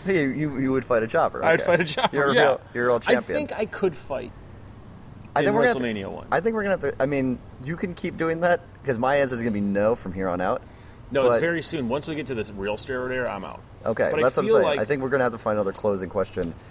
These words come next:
Speaker 1: I think what we, the closing question, if I can propose this on the spot, is, like, not just whose job you could do, like, what match would you, who would you be in this? Who, who had a decent, decent
Speaker 2: I'm,
Speaker 1: time?
Speaker 2: I'm in too much of a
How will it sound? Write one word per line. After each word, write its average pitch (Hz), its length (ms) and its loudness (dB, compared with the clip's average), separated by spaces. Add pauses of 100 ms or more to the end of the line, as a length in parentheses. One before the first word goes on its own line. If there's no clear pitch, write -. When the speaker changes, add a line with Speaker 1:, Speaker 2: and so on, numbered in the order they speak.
(160)
Speaker 1:
I 139 80 6
think 220 260 -2
what 143 180 2
we, 135 160 -6 (160)
the 120 100 -2
closing 127 360 -2
question, 98 340 0
if - 100 -6
I 95 80 0
can 92 120 -6
propose 95 300 -2
this 92 120 -8
on 90 80 -4
the 85 60 -6
spot, 85 360 -2 (380)
is, 104 140 -6
like, 113 260 2 (2500)
not 175 140 0
just - 140 -8
whose 147 160 -4
job 113 240 4
you 104 60 -6
could 98 60 -4
do, 95 60 2
like, 90 140 2
what 135 160 2
match 113 280 0
would 92 120 -6
you, 85 80 -14
who 139 160 -6
would 143 140 -2
you 101 180 -2
be 85 320 -6 (320)
in 90 120 -6
this? 80 200 -6
Who, 143 220 -6
who 143 180 -8
had 139 80 2
a 120 80 2
decent, 101 180 -10
decent 95 400 -6 (500)
Speaker 2:
I'm, 156 260 2
Speaker 1:
time? 98 260 0
Speaker 2:
I'm 151 160 -2
in 135 140 -6
too - 140 -6
much 147 180 -4
of 107 120 -2
a 90 260 -4